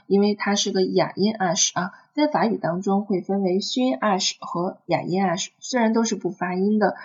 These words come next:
可是会和前面的词进行省音，进行省音。OK，啊，那这里的的，如果是哑音 ash 的话，叫必须省音，虚音 ash 呢，我们就不省音了。啊，那这个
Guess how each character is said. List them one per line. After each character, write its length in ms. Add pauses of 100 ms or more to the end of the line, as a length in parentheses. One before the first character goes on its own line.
(140)
可 140
是 240
会 180
和 200
前 320
面 200
的 120
词 380
进 220
行 380 (260)
省 320 (140)
音， 260 (420)
进 180
行 220
省 320 (100)
音。 280 (100)
OK， 320 (280)
啊， 100
那 140
这 160
里 120
的 280
的， 460 (260)
如 180
果 160
是 160
哑 300
音 180
ash 300
的 160
话， 380 (100)
叫 340
必 160
须 240
省 220
音， 260 (240)
虚 220
音 80
ash 320
呢， 220 (100)
我 80
们 80
就 320
不 60
省 180
音 160
了。 180 (240)
啊， 80
那 100
这 120
个 180